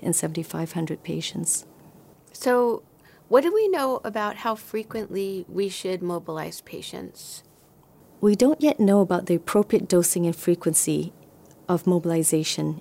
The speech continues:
Speaker 1: in critically ill children, so we derive this information from different populations. We know the recommendation is that healthy children should have sixty minutes of moderate to vigorous activity every day. However, in the critically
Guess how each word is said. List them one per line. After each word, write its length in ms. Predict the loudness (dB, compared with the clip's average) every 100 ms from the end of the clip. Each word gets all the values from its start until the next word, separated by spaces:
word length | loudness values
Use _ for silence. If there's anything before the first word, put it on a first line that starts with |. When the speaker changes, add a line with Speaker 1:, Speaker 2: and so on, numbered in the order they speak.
| -4
Speaker 1:
in 80 | -2
critically 460 | 0 -2 -2 -4
ill 200 | 0 -2
children, 500 | 0 -2 0 0 -4 -8 -20 -20 -8
so 160 | 0
we 100 | 2
derive 420 | 4 2 4 2 2
this 180 | -2
information 800 | 0 -4 0 0 2 0 0 0 -4 -20 -10
from 180 | 0 2
different 300 | 2 0 -2
populations. 880 | -2 -2 -2 -2 -2 -4 -2 -4 -6 -12 -20 -20 -20 -20 -20 -12 0
We 80 | 4
know 160 | 4
the 100 | 4
recommendation 760 | 4 4 2 4 4 2 0 -2 -2
is 140 | -4
that 120 | -4
healthy 480 | -2 -2 0 0 0 -4
children 480 | 0 0 0 -2 -4
should 260 | -6 -4
have 140 | -2 0
sixty 560 | 2 2 2 2 4
minutes 320 | 4 4 2
of 140 | 0 2
moderate 480 | 2 4 2 0 -6 -10
to 100 | 0
vigorous 340 | 2 2 0
activity 540 | -2 -4 -4 -2 -2 -2
every 280 | -4 -4 -2
day. 420 | 0 2 0 -6 -14 -20 -20 -20 -20 -20 -20 -14
However, 540 | -2 2 4 6 4 2 -8 -20 -20 -2
in 140 | 2
the 80 | 2
critically 460 | 2 2 2 2